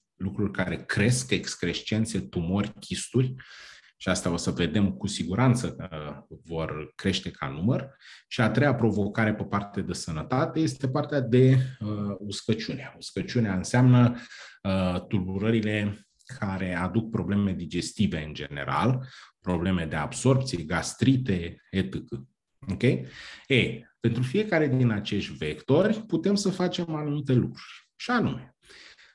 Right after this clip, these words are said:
<clears throat> pentru toți cei care se știu că suferă cu oasele, cu articulațiile, sau care au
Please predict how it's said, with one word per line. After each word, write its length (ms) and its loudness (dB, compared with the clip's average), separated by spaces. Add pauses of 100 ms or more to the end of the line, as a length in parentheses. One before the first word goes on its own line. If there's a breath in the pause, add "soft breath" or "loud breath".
(160 loud breath)
<clears throat> 400 6
pentru 300 4
toți 460 -8
cei 560 0 (520 soft breath)
care 380 2
se 260 -6
știu 400 -2
că 100 0
suferă 840 0
cu 100 0
oasele, 760 -2 (140)
cu 160 -2
articulațiile, 1080 -2
sau 300 0
care 320 4
au 460 4